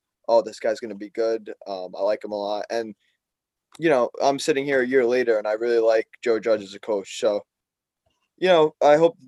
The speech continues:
I hope for Jets fans' sake that Robert Saleh is a good coach. Um, he kinda gives me Rex Ryan vibes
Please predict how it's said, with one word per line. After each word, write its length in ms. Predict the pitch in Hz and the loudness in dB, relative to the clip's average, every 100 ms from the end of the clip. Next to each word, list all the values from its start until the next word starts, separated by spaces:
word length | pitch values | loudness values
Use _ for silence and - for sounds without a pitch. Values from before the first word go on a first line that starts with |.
| _ | _
I 140 | 185 147 | 4 6
hope 240 | 165 165 | 6 2
for 100 | 151 | -2
Jets 300 | 135 143 - | 4 4 4
fans' 300 | - 143 143 | -2 -2 -2
sake 320 | - 143 139 - - - _ _ - | 0 0 0 -6 -20 -20 _ _ -6
that 400 | 123 117 113 - _ | 2 4 4 2 _
Robert 380 | 113 117 117 113 | 2 2 4 0
Saleh 360 | 139 123 117 127 | 2 6 6 4
is 120 | 139 | 0
a 60 | |
good 180 | 139 135 | -2 -2
coach. 480 | - 135 139 - - _ - | 0 2 2 -2 -16 _ -6
Um, 460 | 107 104 101 98 _ _ _ _ _ _ _ _ _ - | -2 -2 -4 -8 _ _ _ _ _ _ _ _ _ -14
he 180 | 147 156 | -10 -4
kinda 240 | 180 202 | 0 0
gives 200 | 208 208 | 0 -2
me 100 | 170 | 0
Rex 260 | 131 135 123 | 2 0 -2
Ryan 300 | 104 117 135 | -4 -4 -2
vibes 440 | 156 170 170 - | 0 0 -4 -18